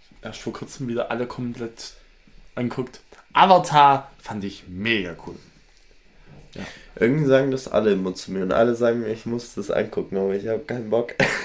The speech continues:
Speaker 2: <laughs>
Speaker 1: Wir gucken Avatar an.
Speaker 2: Ja, ich weiß nicht. Ich hab die erste Folge der letzte von Ole gezeigt bekommen. Was heißt der letzte? Ist auch schon ein Jahr her. Aber
Speaker 1: Ja.
Speaker 2: hat mich nicht abgeholt.
Speaker 1: Du musst reinkommen in das Element.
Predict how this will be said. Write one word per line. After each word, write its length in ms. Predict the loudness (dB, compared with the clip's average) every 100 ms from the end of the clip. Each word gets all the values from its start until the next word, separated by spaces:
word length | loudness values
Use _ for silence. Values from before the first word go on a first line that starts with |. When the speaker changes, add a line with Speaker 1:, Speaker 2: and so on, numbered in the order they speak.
| 4 4 -4
Speaker 2:
<laughs> 640 | -6 -8 -8 -18 -20 -10
Speaker 1:
Wir 360 | 6 12 12 12
gucken 440 | 10 8 8 8
Avatar 720 | 8 8 6 2 6 8 8 8
an. 340 | 6 4 2
Speaker 2:
Ja, 280 | 2 4 4 2
ich 100 | 2
weiß 240 | 0 0
nicht. 340 | -4 -6 -8 -16 -20 -20 -12
Ich 180 | -6 4
hab 160 | 6 8
die 80 |
erste 320 | 8 8 6 2
Folge 360 | 6 6 6
der 120 | 4
letzte 240 | 2 0 0
von 140 | -4
Ole 220 | -2 -2 -2
gezeigt 420 | -2 -2 -4 -6
bekommen. 420 | -4 -2 -2 -8 -12
Was 180 | -8 -6
heißt 160 | -6
der 80 | -4
letzte? 340 | -2 -4 -6 -4
Ist 60 |
auch 100 | -2
schon 200 | -2 -4
ein 20 |
Jahr 160 | -2 -2
her. 260 | -2 -4 -2
Aber 180 | 2 4
Speaker 1:
Ja. 120 | 4
Speaker 2:
hat 180 | 2 -4
mich 140 | -8
nicht 180 | -8 -2
abgeholt. 500 | -2 -2 -8 -8 -8 -14 _ _ -18 -16 -16 4
Speaker 1:
Du 100 | 8
musst 320 | 8 8 4
reinkommen 640 | 4 4 2 2 4 4
in 180 | 2 4
das 220 | 4 4
Element. 420 | 0 -4 -2 -4